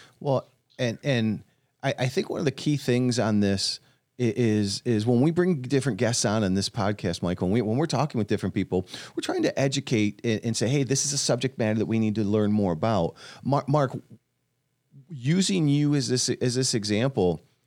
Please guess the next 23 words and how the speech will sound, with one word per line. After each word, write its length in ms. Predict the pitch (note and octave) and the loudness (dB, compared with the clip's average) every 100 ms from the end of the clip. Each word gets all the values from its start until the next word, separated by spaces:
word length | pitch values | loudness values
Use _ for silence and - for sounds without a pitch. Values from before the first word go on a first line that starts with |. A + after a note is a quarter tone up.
| _ - | _ -10
you're 260 | A2+ D3 | 0 2
not 180 | F#3+ F#3 | 4 2
a 60 | F3 | 2
C 260 | - D#3 | 0 0
P 300 | C#3+ C3+ A#2 | 0 0 2
A, 180 | A#2 A2+ | 4 4
you 200 | A2+ A2 | 2 2
don't 180 | E3 F3 | 2 0
prepare 460 | C#3 - B2+ C#3 F#3+ | -4 -4 -2 -2 0
taxes, 760 | C#3 E2+ E2 - E2+ E2+ - - - _ _ | -2 -2 -4 -2 -2 -2 -6 -12 -20 _ _
but, 200 | B2 A#2 | -2 0
but, 240 | C3+ A2+ - - | 2 0 -2 -4
but 180 | A#2+ A2 _ _ | -2 -2 _ _
your 260 | G#2+ B2 D#3+ | -2 0 2
situation, 800 | - F3 C#3+ B2+ B2 - G#2+ - | 0 0 2 2 2 2 2 0
I, 100 | F#2+ - | -4 -4
I 120 | G#2+ | -4
think 240 | B2+ C#3 B2+ | -2 -2 0
is, 320 | G#2+ G2 - | 0 0 -2
it, 140 | G#2+ G2+ | -4 -2
it's, 260 | A2+ - - | -4 -4 -2
is, 300 | A#2 G2 E2+ | -2 -2 -2
is 420 | A2+ G2+ F#2+ F2+ | 0 0 0 -2